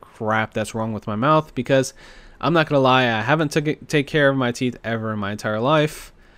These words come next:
I brush 'em, I floss 'em, but, um,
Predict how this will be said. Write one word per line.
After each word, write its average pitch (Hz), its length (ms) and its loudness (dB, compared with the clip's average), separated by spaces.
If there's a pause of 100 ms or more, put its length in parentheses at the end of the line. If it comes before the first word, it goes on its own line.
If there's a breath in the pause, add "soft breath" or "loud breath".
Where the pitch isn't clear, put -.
(240 soft breath)
I 113 140 2
brush 160 320 6
'em, 180 140 2 (260)
I 107 80 -6
floss 131 360 2
'em, 131 220 -2 (400)
but, 117 480 0
um, 107 440 -2